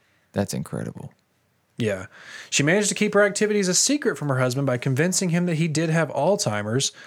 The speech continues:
Speaker 2: Uh, she said believing telling him would, that would prevent him from going to the bank and noticing the low bank account balances. Um, she convinced him he was diagnosed with Alzheimer's and that he just couldn't remember going to the appointment.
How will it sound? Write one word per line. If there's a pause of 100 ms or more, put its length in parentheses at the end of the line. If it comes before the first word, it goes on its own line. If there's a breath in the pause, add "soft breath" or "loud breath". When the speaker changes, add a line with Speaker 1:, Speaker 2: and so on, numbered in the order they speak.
(420 loud breath)
Speaker 2:
Uh,
she
said
believing
telling
him
would,
that
would
prevent
him
from
going
to
the
bank
and
noticing
the
low
bank
account
balances. (1000 loud breath)
Um,
she
convinced
him
he
was
diagnosed
with
Alzheimer's
and
that
he
just
couldn't
remember
going
to
the
appointment.